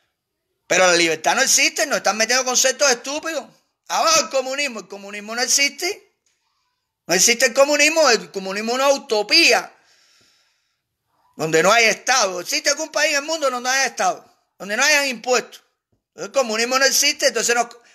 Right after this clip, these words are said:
nos meten conceptos falsos, nos confunden socialismo con comunismo. Y la gente se faja, gente que no tiene educación superior, que no ha dado filosofía, que no ha dado política, que no ha dado nada,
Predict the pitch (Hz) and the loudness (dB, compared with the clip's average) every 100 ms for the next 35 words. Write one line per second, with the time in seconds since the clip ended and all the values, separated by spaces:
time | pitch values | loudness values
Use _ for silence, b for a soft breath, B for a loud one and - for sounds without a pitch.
0 | b 175 196 277 269 240 185 175 233 247 | b -4 0 2 2 0 0 0 -2 0
1 | 294 285 233 185 180 175 254 247 - - | 0 0 -4 -6 -10 -6 -4 -4 -6 -12
2 | 190 190 214 285 277 247 226 220 220 214 | -6 -2 0 2 2 0 -2 -4 -2 -2
3 | 165 - b b b b b b 214 208 | -4 -16 b b b b b b 0 2
4 | 165 175 196 294 277 233 330 285 247 302 | 2 2 2 0 0 0 2 2 0 0
5 | 269 240 269 285 233 208 185 277 302 233 | -4 -4 -4 -4 -4 -6 -6 -6 -6 -8
6 | 208 254 285 - B B 170 180 247 262 | -6 0 0 0 B B -8 -2 2 2
7 | 294 294 233 226 208 214 - 269 240 - | 4 2 0 -6 -8 -8 -6 -4 -4 -6
8 | b b - 190 240 269 302 311 262 247 | b b -10 -2 2 4 6 4 4 0
9 | 247 240 226 165 175 247 311 311 302 269 | -2 -4 -6 -6 -4 0 2 2 2 0
10 | 277 - _ | 0 -4 _